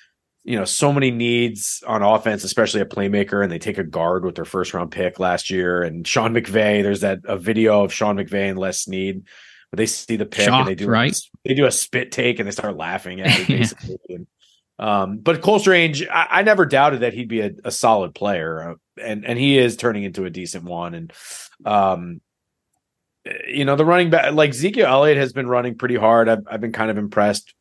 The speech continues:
Speaker 1: even though his numbers aren't great. Like I said, the offensive line hasn't been too great.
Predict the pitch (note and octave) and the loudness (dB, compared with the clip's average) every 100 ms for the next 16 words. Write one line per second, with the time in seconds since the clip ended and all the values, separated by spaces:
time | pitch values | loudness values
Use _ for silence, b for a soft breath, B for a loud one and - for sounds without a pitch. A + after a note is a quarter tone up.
0 | _ - B B G#2+ G#2+ G2+ G2+ G2+ G2+ | _ -20 B B -2 2 2 2 0 2
1 | G2 F#2+ F2+ F#2+ G2 F#2 F#2+ F#2 G2 F2+ | 0 0 0 0 0 0 -2 -2 -2 0
2 | F#2 F#2 F#2 F2 F2+ F2+ F#2 F2+ F2 F#2 | 0 0 -4 -6 -4 -2 -2 -4 -6 -8
3 | E2+ - F3+ C3+ C3+ | -10 -6 -4 -2 -2